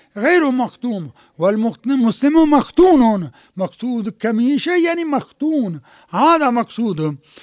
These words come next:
إن كان هو هذا مقصود، هذا أيضًا لا يتلائم مع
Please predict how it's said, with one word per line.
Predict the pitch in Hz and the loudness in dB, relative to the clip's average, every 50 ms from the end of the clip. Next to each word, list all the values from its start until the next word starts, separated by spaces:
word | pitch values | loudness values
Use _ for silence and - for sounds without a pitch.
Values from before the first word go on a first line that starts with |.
| - _ _ _ - | -20 _ _ _ -8
إن | 170 175 180 | -8 -8 -8
كان | - - 240 254 247 226 220 | -8 -6 -4 -4 -2 -2 -2
هو | 220 190 151 170 214 220 | -4 -4 -6 -4 -4 -2
هذا | 202 175 214 240 240 240 240 | -2 0 0 0 0 0 0
مقصود، | 233 233 - - - 254 247 214 185 185 185 - _ _ _ _ | -2 -2 -4 -6 -8 -10 -8 -8 -8 -10 -10 -12 _ _ _ _
هذا | - 165 190 233 247 254 254 247 240 | -4 0 2 2 2 2 0 0 0
أيضًا | 254 262 240 262 254 240 226 202 180 175 - _ _ _ _ | -2 -2 -2 -4 -4 -4 -4 -6 -6 -8 -12 _ _ _ _
لا | 196 185 220 269 294 285 | -6 -2 -2 0 0 -2
يتلائم | 277 277 262 - - 269 277 262 262 262 285 262 202 - _ _ - - - _ _ _ _ _ _ _ _ _ _ _ _ _ _ _ _ _ _ _ _ - | -2 -4 -4 -6 -4 0 0 0 2 2 2 0 0 -2 _ _ -20 -20 -20 _ _ _ _ _ _ _ _ _ _ _ _ _ _ _ _ _ _ _ _ -14
مع | 175 185 202 254 254 247 277 302 277 | -10 -6 -4 -2 -2 0 0 0 0